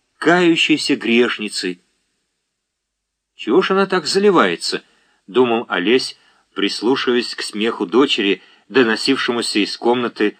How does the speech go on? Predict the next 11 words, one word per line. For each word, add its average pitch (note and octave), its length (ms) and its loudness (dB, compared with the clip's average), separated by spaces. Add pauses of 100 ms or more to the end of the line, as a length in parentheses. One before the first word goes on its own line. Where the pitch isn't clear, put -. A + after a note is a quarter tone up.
в - 100 -20
коридор. F#2+ 500 -2 (1600)
«Сегодня F#3+ 440 4
воскресенье. D#3+ 760 0 (880)
Может, C#3 400 -2 (280)
пьяночки C3+ 640 4
да C#3 100 2
гуляночки?» B2+ 720 0 (1800)
Видя F#3 420 0
нерешительность F3 880 2
Ганны, A#2+ 540 -2